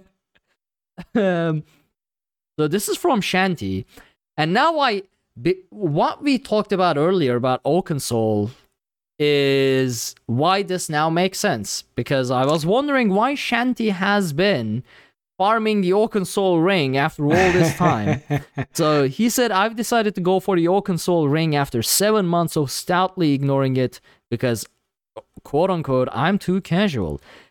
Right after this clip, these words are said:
Speaker 1: And in the past two days, I've farmed four of the five leads needed. All I need to do now is level up my antiquities to seven, which is currently six, and farm the Wents before I go scrying the leads."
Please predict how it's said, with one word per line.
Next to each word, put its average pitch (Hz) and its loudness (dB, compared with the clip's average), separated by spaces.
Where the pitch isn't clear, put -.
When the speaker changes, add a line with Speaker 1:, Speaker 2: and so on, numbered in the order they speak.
Speaker 1:
And 143 0
in 156 0
the 160 -4
past 220 -2
two 220 0
days, 220 0
I've 156 0
farmed 180 -2
four 240 0
of 156 -2
the 147 -4
five 127 -2
leads 110 0
needed. 113 -2
All 151 2
I 170 2
need 170 0
to 160 -6
do 160 2
now 151 0
is 139 0
level 147 2
up 202 -2
my 185 0
antiquities 180 0
to 143 -2
seven, 160 0
which 123 -10
is - -8
currently 120 -2
six, 120 -4
and 143 -2
farm 208 0
the 185 2
Wents 156 -2
before 139 -2
I 139 2
go 143 0
scrying 170 -2
the 175 0
leads." 120 -2